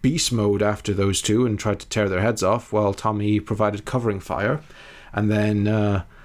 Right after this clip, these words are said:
luckily hid from his sight before Jericho could, uh, repay the favor of a couple of gunshots to, uh, Tommy's face. After you were out of immediate danger, you learned that this, uh, tiefling was a man called Lucius, who happened to be the person that Tessa had asked for help from.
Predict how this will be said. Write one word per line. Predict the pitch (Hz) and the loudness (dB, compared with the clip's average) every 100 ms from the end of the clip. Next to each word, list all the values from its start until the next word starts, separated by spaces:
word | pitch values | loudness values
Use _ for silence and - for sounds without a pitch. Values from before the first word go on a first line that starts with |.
| - - | -20 -4
luckily | 123 156 107 92 120 135 - - | -2 0 -2 0 0 -2 -12 -20
hid | - 135 123 - - | -4 -2 -2 -6 -12
from | - 113 | -4 0
his | 110 - | 0 0
sight | 92 92 - - - | 0 -2 -4 -12 -10
before | 92 101 95 | -6 -2 0
Jericho | 92 92 98 95 | 0 0 -4 -4
could, | - 95 95 | -4 -4 -2
uh, | 95 92 - - - - - - | 0 0 -4 -16 -20 -20 -20 -8
repay | 110 - 110 107 | -6 -2 0 0
the | 104 | 0
favor | 110 98 104 | 0 0 -2
of | 92 | -4
a | 107 | -6
couple | 107 - | -6 -4
of | 95 | -2
gunshots | 120 110 - 104 - | 0 0 0 -2 -4
to, | - 120 117 | -2 0 0
uh, | |
Tommy's | 123 131 139 135 | 0 -2 -2 -2
face. | 233 - - - - - | -2 -2 -4 -6 -12 -2
After | 123 - - 120 107 - - - | -2 -4 -6 -2 -2 -6 -18 -2
you | 117 | 2
were | 117 | 2
out | 107 | 2
of | 98 | 0
immediate | 95 101 107 107 - | 0 2 2 2 0
danger, | 107 101 98 139 180 - - | -2 -2 -2 0 -2 -6 -10
you | 113 110 104 | -2 2 2
learned | 104 110 107 - | 2 2 0 -6
that | - - | -12 -6
this, | 104 - - | -4 -2 0
uh, | 101 98 | 2 0
tiefling | 92 123 123 123 | 0 -2 0 2
was | 120 | 2
a | 110 | 0
man | 107 | 0
called | 110 143 143 | 2 0 2
Lucius, | 117 254 - - - - | 2 2 0 -2 -4 0
who | 110 101 98 | 2 2 0
happened | 117 117 110 | -2 -2 -6
to | - | -4
be | 104 | -4
the | |
person | 95 - 147 113 104 | -2 -2 -2 0 0
that | 104 - | -2 -4
Tessa | - 135 - 107 | -6 -2 0 0
had | 104 104 | 2 0
asked | 104 104 - - | 0 -2 -6 -6
for | 110 | -6
help | - 170 - | -2 -4 -4
from. | - - 156 | -6 0 0